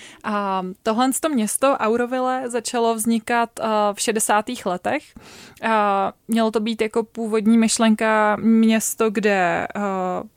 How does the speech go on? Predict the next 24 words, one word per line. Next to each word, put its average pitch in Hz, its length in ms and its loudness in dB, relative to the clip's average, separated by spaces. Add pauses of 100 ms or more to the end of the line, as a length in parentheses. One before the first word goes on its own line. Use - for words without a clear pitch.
nebudou 220 340 4
peníze, 220 720 4
kde 202 180 -2
nebude 214 280 2
náboženství, 208 760 0
kde 190 180 -4
nebude 208 240 0
politika. 208 720 -2 (340)
Naopak, 220 500 2 (100)
eh, - 60 -4 (180)
se 220 160 -4
v 208 40 0
něm 214 160 4
bude 208 160 2
velmi 208 300 2
dbát 196 400 -2
na 208 100 -2
nějaký, 196 720 -4
eh, 202 200 -4
na 202 180 0
nějakou 196 280 -4
soběstačnost, 214 800 -2
ekologické 214 640 -2
chování. 196 640 0